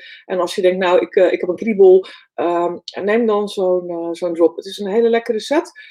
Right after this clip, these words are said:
Ehm, meer, wil je meer weten over je immuunsysteem? Kijk dan op W W helio punt N L blogs. Er staan twee, ik, in dat overzicht, eh, staan twee blogs over immuunsysteem waarvan ik je adviseer om het even te lezen.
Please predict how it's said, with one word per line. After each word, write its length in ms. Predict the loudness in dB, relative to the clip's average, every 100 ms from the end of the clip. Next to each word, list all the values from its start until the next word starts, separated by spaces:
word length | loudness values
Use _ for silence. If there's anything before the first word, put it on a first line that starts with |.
| -20 _ -4
Ehm, 500 | 0 2 2 0 -2
meer, 440 | -2 2 4 4
wil 100 | 4
je 120 | 4 4
meer 220 | 2 4
weten 220 | 4 2
over 140 | -2
je 80 | -4
immuunsysteem? 640 | -4 -4 -6 -4 -2 -2 -2
Kijk 240 | -6 -4
dan 140 | -8
op 140 | -6 -2
W 120 | 0
W 80 | 0
helio 460 | 0 -2 -2 -2
punt 240 | -2 -8 -10
N 120 | -8
L 120 | -6
blogs. 360 | -2 -2 -2 -8
Er 80 | -14
staan 240 | -12 -12
twee, 360 | -6 0 0 0
ik, 300 | -6 -20 -12
in 140 | -8
dat 160 | -6 -2
overzicht, 640 | 0 0 -2 -2 -4 -10
eh, 80 | -10
staan 200 | -10 -8
twee 280 | 0 0 2
blogs 280 | 0 0
over 160 | -2 -2
immuunsysteem 640 | -4 -6 -8 -10 -6 -2
waarvan 280 | -2 -4 -6
ik 100 | -6
je 60 | -8
adviseer 500 | -6 -6 -2 0 -2
om 60 |
het 120 | -6 -4
even 240 | -6 -4
te 140 | 0
lezen. 460 | 2 4 4 2